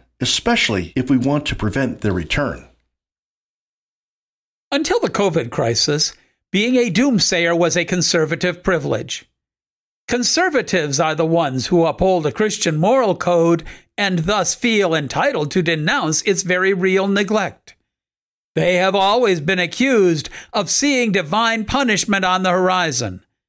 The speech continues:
Speaker 2: Liberals generally ridiculed their warnings.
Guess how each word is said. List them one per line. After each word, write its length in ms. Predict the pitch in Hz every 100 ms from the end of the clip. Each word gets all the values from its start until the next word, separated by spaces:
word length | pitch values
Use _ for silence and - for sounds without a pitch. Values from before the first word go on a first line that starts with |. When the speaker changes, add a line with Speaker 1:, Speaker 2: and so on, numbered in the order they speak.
| _ _ _ _ _
Speaker 2:
Liberals 560 | 175 202 202 226 226 180
generally 680 | 147 262 226 185 170 180 180
ridiculed 760 | 160 233 170 - 180 156 160
their 180 | 160 180
warnings. 680 | 180 190 175 123 95 87 -